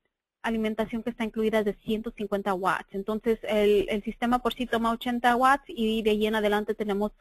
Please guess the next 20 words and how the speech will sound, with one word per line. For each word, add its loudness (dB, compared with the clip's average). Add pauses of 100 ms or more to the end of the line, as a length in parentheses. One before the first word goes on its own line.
(400)
setenta 2
watts 2
disponibles 0 (140)
para -4
las -4
cámaras. -4 (1120)
También 2
está 2
incluido 4
el 4
eight 2
gigabytes 2
de 2
ram 0 (180)
para 2
nuevamente 2
ser 0
eficiente -4
este -4
sistema. -4